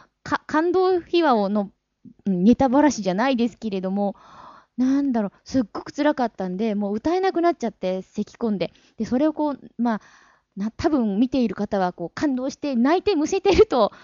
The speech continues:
むせび泣いてると多分皆さん思ってくださっ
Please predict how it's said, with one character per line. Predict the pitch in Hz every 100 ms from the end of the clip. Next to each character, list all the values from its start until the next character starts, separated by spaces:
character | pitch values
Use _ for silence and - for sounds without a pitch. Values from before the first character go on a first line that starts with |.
| -
む | 254
せ | 302
び | 453 466
泣 | 466 508
い |
て | 415
る | 285
と | 240 233
多 | 277
分 | 269 226
皆 | 247 320
さ | 285
ん | 269
思 | 240 302
っ |
て | - 240 - -
く | -
だ | 254
さ | -
っ | 311